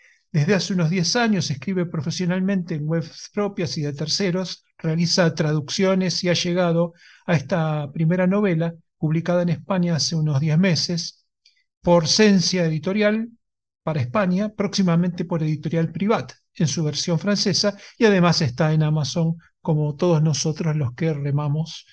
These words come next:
en este arduo río de la, eh,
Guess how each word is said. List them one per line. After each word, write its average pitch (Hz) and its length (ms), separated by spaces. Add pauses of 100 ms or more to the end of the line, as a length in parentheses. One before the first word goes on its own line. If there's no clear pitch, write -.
(260)
en 156 180
este 143 580 (300)
arduo 156 380
río 147 420
de 135 440 (340)
la, 143 640 (140)
eh, 139 240